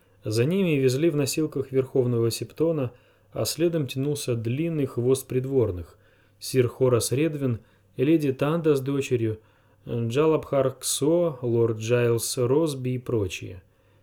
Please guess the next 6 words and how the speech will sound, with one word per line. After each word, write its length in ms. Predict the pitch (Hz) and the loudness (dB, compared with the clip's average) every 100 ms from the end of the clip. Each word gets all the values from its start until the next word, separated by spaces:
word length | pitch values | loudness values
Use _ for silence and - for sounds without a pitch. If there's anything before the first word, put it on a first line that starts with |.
| _ - | _ -2
Двойная 340 | 117 143 196 | 2 2 2
колонна 340 | 190 165 170 156 | 4 4 4 2
стражников 560 | - 156 151 131 127 | 2 2 0 -4 -4
замыкала 500 | 120 127 123 120 113 | -2 0 0 0 -2
процессию. 680 | 107 117 - 95 - 110 92 - _ _ _ _ _ | -2 -4 -4 -8 -8 -12 -14 -18 _ _ _ _ _
Горожане, 720 | 107 110 113 123 160 143 101 | -4 -2 0 2 0 0 -4